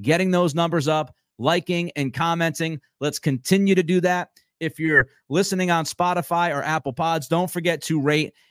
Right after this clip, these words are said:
and review. James jumps in and says, "Clearly, it was time to go separate ways. I'm still very uncertain of the ownership and what's next for us fans." And I understand that. Look, all of this is new. All of this is the unknown.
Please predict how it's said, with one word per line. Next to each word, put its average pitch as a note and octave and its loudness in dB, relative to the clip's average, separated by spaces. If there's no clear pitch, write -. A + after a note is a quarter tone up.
and D3+ 2
review. C3 2
James E3+ 0
jumps E3 -2
in E3+ 0
and D#3+ -2
says, D#3+ 0
"Clearly, F#3+ 0
it C#3+ -6
was C#3 -2
time E3+ 0
to E3 -2
go D#3 2
separate D3 0
ways. E3 0
I'm C#3 -2
still F3+ -2
very D#3+ 0
uncertain D#3 -2
of C#3+ -4
the D3 0
ownership D#3+ 0
and C#3 -2
what's C#3+ -4
next D#3 -2
for C#3+ -2
us C3 -2
fans." D3+ -4
And G3 0
I A#3+ 0
understand D3+ 0
that. F3+ 0
Look, - 0
all A3 2
of A3 -2
this G#3 0
is D3+ 0
new. B2 0
All G#3 2
of G3 -2
this G3+ 0
is D#3+ -2
the F3 -4
unknown. D3+ -2